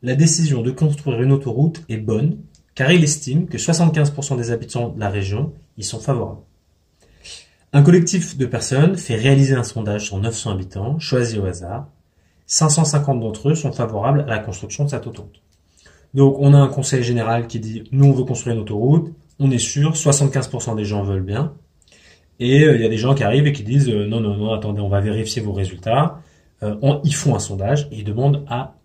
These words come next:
neuf cents personnes. À partir de ça, on va essayer de déterminer est-ce que le conseil général, euh, général, conseil régional, pardon,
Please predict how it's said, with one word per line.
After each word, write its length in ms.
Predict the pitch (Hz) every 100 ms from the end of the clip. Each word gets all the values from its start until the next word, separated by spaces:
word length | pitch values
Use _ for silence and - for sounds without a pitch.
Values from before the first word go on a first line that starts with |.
| 107
neuf 160 | 104 101
cents 160 | 139
personnes. 300 | 123 - 101 - _ _ _ _ _ _ _
À 60 | 139
partir 260 | 143 - 110
de 60 |
ça, 400 | 101 147 139 - -
on 60 |
va 100 | 113
essayer 180 | 110 113
de 40 |
déterminer 480 | 107 104 107 131 147 - _ _ _ _
est-ce 240 | 143 143
que 80 | -
le 60 | 143
conseil 320 | 139 - 113
général, 440 | 107 110 98 110
euh, 160 | 107 107 -
général, 500 | 110 110 107 101 104 98 - _
conseil 240 | 110 117
régional, 400 | 110 123 120 110
pardon, 280 | 104 98 95